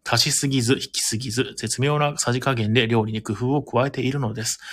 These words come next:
えー、南インド料理とはどのようなものか、その疑問に答えてくれるような原型の料理の形を残しつつ、そこにほんの少しだけこの店らしい工夫を加えているわけです。食後のチャイも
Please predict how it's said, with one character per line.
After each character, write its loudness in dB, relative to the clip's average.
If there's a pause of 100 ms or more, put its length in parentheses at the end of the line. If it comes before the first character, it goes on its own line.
(320)
え 0
ー、 2
南 6
イ 2
ン 0
ド 8
料 6
理 2
と -8
は -6
ど 2
の 6
よ 6
う 4
な 0
も 0
の -2
か、 -6
そ -4
の 2
疑 2
問 4
に 0
答 2
え -2
て -12
く -10
れ -4
る -2
よ -2
う -2
な 2
原 0
型 -2
の 0 (380)
料 8
理 2
の -4
形 -4
を 2
残 -2
し -2
つ -6
つ、 -4 (360)
そ -4
こ 6
に 6
ほ 2
ん 4
の 4
少 -2
し -4
だ 2
け 0 (300)
こ 0
の 6
店 4
ら 4
し 2
い -6
工 -2
夫 4
を 2
加 2
え 0
て -12
い -12
る -6
わ -6
け -6
で -8
す。 -4 (300)
食 0
後 2
の 2
チ 2
ャ 6
イ 2
も 0